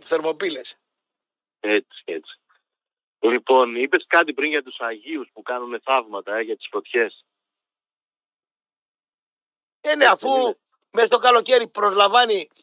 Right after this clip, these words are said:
Speaker 1: παπάδες, ας προσευχηθούν, να σβήσουν οι φωτιές. Αφού δεν υπάρχουν πυροσβέστες, τι να κάνω, εγώ τον πυροσβέστη;
Speaker 2: Τα μοναδικά θαύματα που κάνουν οι Άγιοι εικοστοί, ξέρεις ποια είναι;
Speaker 1: Ξέρω.
Speaker 2: Να, να γεμίζουν τα
Speaker 1: Τα
Speaker 2: ταμεία
Speaker 1: ταμεία,
Speaker 2: στην Εκκλησία.
Speaker 1: βέβαια.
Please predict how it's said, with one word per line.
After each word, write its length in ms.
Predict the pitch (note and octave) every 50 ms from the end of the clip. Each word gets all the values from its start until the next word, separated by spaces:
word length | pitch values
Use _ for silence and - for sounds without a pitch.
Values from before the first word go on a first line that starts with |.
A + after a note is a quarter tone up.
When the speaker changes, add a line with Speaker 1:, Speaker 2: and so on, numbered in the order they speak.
| _ _ _
Speaker 1:
παπάδες, 640 | - G3 F3+ - - B3+ B3+ G3 G3 F3 D#3 - - - _ _ _ _ _ _
ας 180 | C4 A3+ -
προσευχηθούν, 560 | - - A#3 - - G3 F#3 D#3+ F#3+ F#3 C#4 D#4
να 140 | D#4+ C4 A#3
σβήσουν 400 | - G3+ G#3 C#4 C4 A3 B3+ C4+
οι 40 | B3
φωτιές. 420 | A3+ B3 - - G#3 E3 - -
Αφού 200 | D#3+ D#3 G3 A3
δεν 140 | G#3 A3 G#3
υπάρχουν 280 | G3+ - G3 F#3+ F3
πυροσβέστες, 480 | E3 F#3 F3 F3+ F3 G3 A3+ G#3+ F#3+ F#3
τι 80 | - G#3+
να 100 | G#3 F3+
κάνω, 180 | E3 D#3+ D3+ D3
εγώ 80 | D3+
τον 120 | D#3 E3+ E3
πυροσβέστη; 520 | E3+ D#3+ D3+ C#3+ F#3 G3 F#3 - - - _ _ _ _ _ _ _ _ _ _ _ _ _ _
Speaker 2:
Τα 160 | - A#2+ A#2 A#2
μοναδικά 640 | A#2+ A#2+ A#2+ A#2 A2+ G2+ G#2+ G#2+ - D3+ D3+ C#3 -
θαύματα 440 | C#3+ C#3+ C3+ C#3 C#3+ C3 C3+ B2 A#2
που 100 | A2+ -
κάνουν 360 | - C#3 C#3 C#3 C#3 C3+ C3 B2+
οι 200 | B2 A#2+ A#2+ B2
Άγιοι 380 | B2+ C3 C#3 C3+ B2 A#2 A#2 A2+
εικοστοί, 360 | G#2 - A2 - - - B2
ξέρεις 300 | - _ A2 G#2+ G2 -
ποια 220 | _ - A#2 A#2+ C3
είναι; 240 | C#3 C#3 A2 - _ _ _ _ _ _ _ _ _ _ _ _ _ _
Speaker 1:
Ξέρω. 400 | - - B3+ A#3+ G3 D3 - - _ _ _ _ _ _
Speaker 2:
Να, 260 | _ G#2 G#2+ G#2+ G#2 - _ _ _
να 220 | - A2 A2 A2 A2
γεμίζουν 500 | G2+ G#2 A#2 A#2 B2 C#3+ D3 C#3+ D3+ C#3+
τα 140 | C3+ B2+
Speaker 1:
Τα 0 |
Speaker 2:
ταμεία 300 | - B2 A2 - C#3 C#3
Speaker 1:
ταμεία, 300 | C3+ A3+ A#3 A#3+ A3 E3
Speaker 2:
στην 60 | A#2+ A2
Εκκλησία. 340 | - - - B2+ A#2 -
Speaker 1:
βέβαια. 200 | - D3+ - _